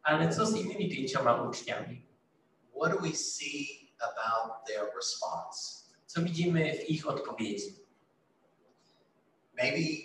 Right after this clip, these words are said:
Speaker 2: they recognized who Jesus was.
Speaker 1: Może rozpoznali Jezusa.
Speaker 2: Maybe they wanted to jump in like Peter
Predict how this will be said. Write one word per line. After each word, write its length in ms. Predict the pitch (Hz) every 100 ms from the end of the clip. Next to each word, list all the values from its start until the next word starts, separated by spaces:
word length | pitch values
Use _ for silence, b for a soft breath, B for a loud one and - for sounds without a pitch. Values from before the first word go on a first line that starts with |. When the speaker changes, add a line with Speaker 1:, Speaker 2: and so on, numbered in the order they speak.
| - - _
Speaker 2:
they 120 | 120
recognized 720 | 117 120 120 - 113 110 110 -
who 120 | -
Jesus 440 | 104 104 - - -
was. 580 | 90 90 - - - - _ _ _ b _
Speaker 1:
Może 180 | 139 139
rozpoznali 760 | 135 131 147 - 127 120 120 - - - _ - _
Jezusa. 680 | 113 110 107 - 156 165 B B B _
Speaker 2:
Maybe 280 | 160 156 143
they 140 | 131 135
wanted 240 | 135 135
to 240 | 127 120 127
jump 200 | 127 139
in 180 | 135
like 360 | 135 - - -
Peter 320 | 143 127 101